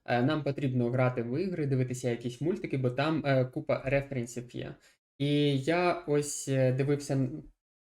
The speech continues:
недавно такий, е, мультсеріал, е, як, е, "Рейтинг короля". І там була дуже динамічна сцена, яка мені сподобалась. Е, завжди,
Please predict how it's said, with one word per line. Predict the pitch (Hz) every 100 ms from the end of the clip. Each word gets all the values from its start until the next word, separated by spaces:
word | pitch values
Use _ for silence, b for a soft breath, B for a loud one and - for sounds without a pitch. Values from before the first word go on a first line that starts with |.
| -
недавно | 139 135 127 127
такий, | 123 127 135 127 127
е, | 131
мультсеріал, | 127 127 127 139 - 143 135 127 120 B B B _
е, | - 131 127 123
як, | 123 123 123 123
е, | 117 123 117 117 104
"Рейтинг | 135 131 131 131
короля". | 147 185 277 320 _ _ _ _ _ _ _ _
І | 151 156
там | 151 196 202
була | 165 165
дуже | 143 135 151 165 139
динамічна | 135 131 131 - 127
сцена, | 123 - 139 170
яка | 123 127
мені | 127 131
сподобалась. | 127 135 135 123 117 131 -
Е, | 131
завжди, | 127 139 139 147 247 277